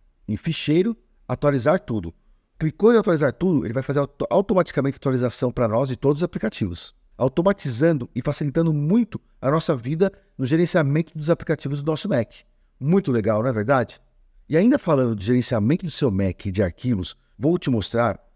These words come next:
um aplicativo muito legal e que ele vem com o Setup. O Setup é um aplicativo que te de-, te traz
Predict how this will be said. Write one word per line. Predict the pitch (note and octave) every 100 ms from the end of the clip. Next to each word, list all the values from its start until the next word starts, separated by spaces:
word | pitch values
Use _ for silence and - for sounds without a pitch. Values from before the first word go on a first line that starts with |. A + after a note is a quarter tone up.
| -
um | -
aplicativo | A2 C3 A#2 C3 B2+
muito | C3 E3+ A3+
legal | E3+ G2+ G#2 A2+ - _ -
e | B2+
que | F#3
ele | D#3+
vem | B2 E3
com | C3+
o |
Setup. | - F#3 - A#2 G2+ _ _ _ _ -
O |
Setup | E3+ D4+ - D3 - -
é | D#3+
um | F#3
aplicativo | D#3 A#2+ - B2+ G#2+
que | -
te | -
de-, | G#2 C3
te | - -
traz | - C#3+ A#2+